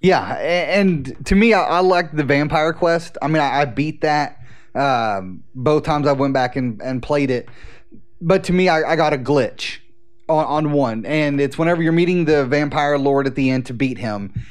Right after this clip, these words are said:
If you're apparently in sneak, at least back then there was a glitch where if you were in sneak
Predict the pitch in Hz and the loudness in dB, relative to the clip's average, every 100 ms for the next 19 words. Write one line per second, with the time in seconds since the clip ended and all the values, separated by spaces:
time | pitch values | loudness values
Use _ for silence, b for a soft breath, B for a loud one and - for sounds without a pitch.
0 | B 117 - 143 143 135 - 233 214 208 | B -4 -2 -4 -2 -2 -2 -2 0 0
1 | 190 180 - 160 135 131 139 123 135 127 | 0 -2 -2 0 0 0 -2 0 -2 -2
2 | - 131 127 120 120 120 123 - - 131 | -2 -2 -2 -2 -2 0 0 -2 -2 0
3 | 123 113 b b - 180 190 185 143 - | 0 -2 b b -2 2 2 2 -2 -2
4 | 185 151 - | 0 0 0